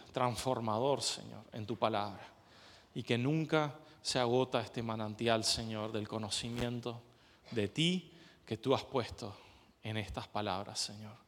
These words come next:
Un libro acotado con X cantina-, cantidad de palabras, pero cuyo espíritu, Señor, tiene una profundidad insondable, Señor.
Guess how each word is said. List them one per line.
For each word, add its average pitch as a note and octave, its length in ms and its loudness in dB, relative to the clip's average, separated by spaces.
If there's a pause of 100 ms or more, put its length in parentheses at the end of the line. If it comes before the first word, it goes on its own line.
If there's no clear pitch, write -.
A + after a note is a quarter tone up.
(400)
Un C3 160 0
libro F3 280 6
acotado B2 840 4
con A#2 180 -2
X D#3 260 0
cantina-, C#3 540 0
cantidad B2+ 380 -2
de C3 80 0
palabras, C3 760 -2 (1200)
pero A2 180 -2
cuyo G#2+ 220 -4
espíritu, B2 720 -6
Señor, A#2 420 -8 (240)
tiene B2+ 160 -6
una A2+ 160 -2
profundidad G#2+ 520 -2
insondable, G#2 720 -6
Señor. - 340 -12